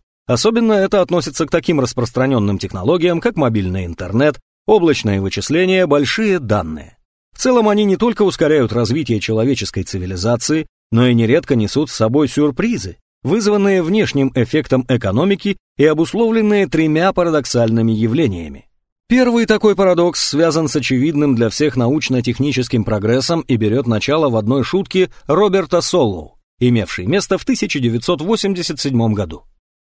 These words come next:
То, что мы уже вошли в компьютерную эру, вы можете увидеть везде,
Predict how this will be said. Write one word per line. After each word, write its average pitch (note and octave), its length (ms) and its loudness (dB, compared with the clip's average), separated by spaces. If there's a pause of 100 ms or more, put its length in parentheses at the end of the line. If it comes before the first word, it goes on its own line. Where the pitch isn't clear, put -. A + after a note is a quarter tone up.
То, B3+ 160 2
что G3 220 2
мы G#3+ 180 4
уже E3+ 300 2
вошли D#3+ 360 2
в - 60 -2
компьютерную A#2+ 800 0
эру, F#3 340 4 (200)
вы A#3 200 2
можете G#3 460 0
увидеть D#3+ 500 0
везде, C3+ 480 0